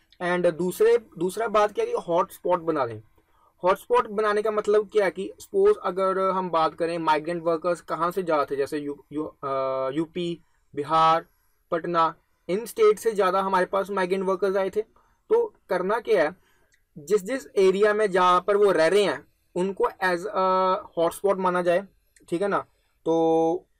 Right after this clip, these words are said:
उन hotspot के आसपास एक as a, you know, अ, as a गोदाम बना लें जहाँ पर वो अपना material save कर सकते हैं, ताकि आने वाले दिनों में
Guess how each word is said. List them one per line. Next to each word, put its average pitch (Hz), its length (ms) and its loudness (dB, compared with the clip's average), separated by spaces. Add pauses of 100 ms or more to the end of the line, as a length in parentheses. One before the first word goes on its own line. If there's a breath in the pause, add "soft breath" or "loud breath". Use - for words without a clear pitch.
उन 226 200 2
hotspot 208 680 2 (100)
के 247 80 0
आसपास 208 840 0 (160)
एक 208 180 -4
as 185 160 -2
a, 208 240 2 (280)
you 180 120 -6
know, 196 240 -2
अ, 160 480 0 (1000)
as 196 160 0
a - 0 -
गोदाम 180 420 2
बना 202 240 2
लें 196 140 -2 (280)
जहाँ 185 240 2
पर 226 160 0
वो 233 180 0
अपना 208 340 -2
material 214 420 0
save 202 240 2
कर 190 120 0
सकते 160 300 -4
हैं, 131 140 -6
ताकि 175 200 -2
आने 175 340 0
वाले 202 200 2
दिनों 175 340 -2
में 185 260 -4